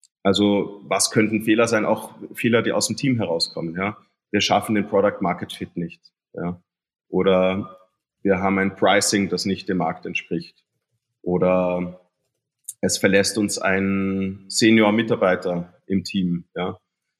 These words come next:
Diese ganzen möglichen Worst Cases einmal auf Papier verschriftlichen,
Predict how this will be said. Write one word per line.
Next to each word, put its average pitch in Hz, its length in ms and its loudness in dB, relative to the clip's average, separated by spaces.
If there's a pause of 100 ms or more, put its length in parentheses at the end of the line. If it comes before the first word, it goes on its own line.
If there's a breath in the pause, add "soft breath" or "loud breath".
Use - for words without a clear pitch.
(420)
Diese 147 220 4
ganzen 131 520 0
möglichen 117 840 0
Worst 113 340 2
Cases 110 460 0
einmal 127 260 2
auf 113 180 0
Papier 135 440 0
verschriftlichen, 135 920 -4